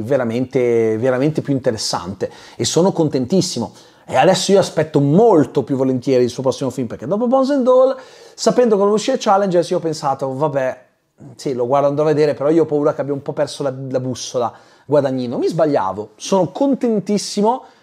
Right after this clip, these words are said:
nell'essermi reso conto che mi sbagliavo. Non è che ogni film che un regista fa debba essere un filmone. Non penso che Bones and All fosse una merda, penso che fosse un film che a me proprio non è riuscito ad arrivare.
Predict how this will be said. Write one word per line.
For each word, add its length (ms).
nell'essermi 560
reso 220
conto 260
che 60
mi 80
sbagliavo. 540
Non 260
è 180
che 260
ogni 300
film 220
che 100
un 60
regista 320
fa 100
debba 240
essere 260
un 80
filmone. 480
Non 160
penso 340
che 140
Bones 180
and 140
All 80
fosse 300
una 120
merda, 400
penso 300
che 100
fosse 260
un 80
film 200
che 80
a 40
me 100
proprio 200
non 160
è 80
riuscito 320
ad 60
arrivare. 500